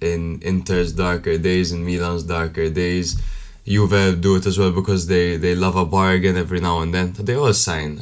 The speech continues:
a striker, maybe that's a bit more low budget, that's a bit older.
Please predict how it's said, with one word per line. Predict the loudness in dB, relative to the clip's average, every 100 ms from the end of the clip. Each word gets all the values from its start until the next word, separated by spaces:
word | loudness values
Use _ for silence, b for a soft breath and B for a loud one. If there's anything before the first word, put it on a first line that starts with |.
| -10
a | -6
striker, | -4 -4 -4 -4 -4
maybe | -2 -2 -4
that's | -4 -4
a |
bit | -6 -6
more | -6 -4
low | 0 0 0
budget, | -2 -4 -2 -4 -4
that's | -6 -6
a | -6
bit | -8 -8 -4
older. | -4 -4 -2 -4